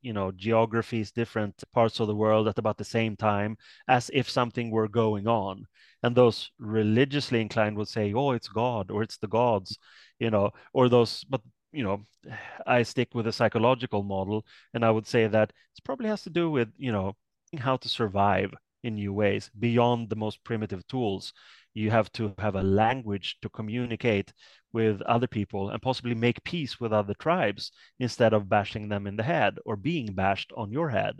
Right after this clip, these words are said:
and things like that. So these developments that have happened with Homo sapiens includes this kind of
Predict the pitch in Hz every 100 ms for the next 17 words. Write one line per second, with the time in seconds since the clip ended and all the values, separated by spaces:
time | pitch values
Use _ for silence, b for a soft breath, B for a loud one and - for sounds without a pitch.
0 | - B B B B 131 156 143 127 110
1 | - 147 107 _ b b _ - 143 131
2 | 135 131 180 - 135 120 151 131 113 110
3 | - 110 98 123 - 107 101 110 113 98
4 | 95 _ - - 117 107 - 143 139 107
5 | 110 - - B B B 175 170 - -
6 | 196 131 92 - - - - 107 151 -
7 | - 143 143 143 104 98